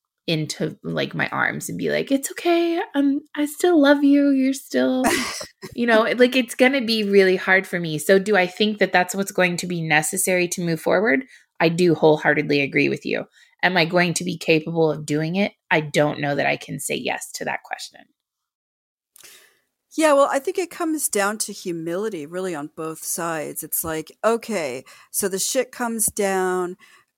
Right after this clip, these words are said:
Speaker 2: all, you know, the shelves are empty, everybody's freaking out, the banks are closed," and somebody, you know, people start, some of these people that wished that you would die a month ago are now, like, they co-, they're coming at you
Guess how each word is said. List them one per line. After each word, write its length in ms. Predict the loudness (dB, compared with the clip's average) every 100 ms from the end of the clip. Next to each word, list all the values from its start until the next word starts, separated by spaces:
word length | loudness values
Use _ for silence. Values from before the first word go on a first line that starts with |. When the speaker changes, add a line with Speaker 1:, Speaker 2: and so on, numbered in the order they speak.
| _ 2
Speaker 2:
all, 220 | 6 6 4
you 100 | -4
know, 120 | -4
the 120 | -8
shelves 520 | -6 -4 -2 -2 -2
are 100 | -6
empty, 480 | -2 -2 -2 -2 -2
everybody's 560 | -2 -2 -2 -4 -4 -6
freaking 460 | -4 -6 -4 -4
out, 260 | -2 -2 -6
the 80 | -10
banks 420 | -4 -4 -2 -8
are 60 | -10
closed," 720 | -10 -6 -4 -4 -6 -8 -12 -20 -20 _
and 360 | 0 0 0 -6 _ _ -2
somebody, 640 | 0 2 2 2 -2 -4
you 120 | -6
know, 240 | -4 -6 -8 _
people 300 | -14 -10 -8
start, 440 | -6 -4 -4 -4 -10 -6
some 260 | -4 -2 -4
of 80 |
these 180 | -6 -8
people 360 | -8 -12 -10 -10
that 260 | -8 -8
wished 480 | -8 -8 -6 -8 -12 -14
that 100 | -12
you 220 | -10 -10
would 140 | -10 _
die 560 | -6 -4 -2 -4 -8 -12 _ -12
a 80 |
month 320 | -8 -6 -6 -8
ago 360 | -10 -8 -8 -8
are 140 | -8
now, 420 | -6 -4 -6 -8 -12
like, 320 | -12 -10 -12 _ -20 -20 -20 _
they 140 | -2 0
co-, 180 | -2 -2
they're 100 | -2
coming 380 | 0 -2 0 2
at 240 | 0 0
you 260 | -2 -2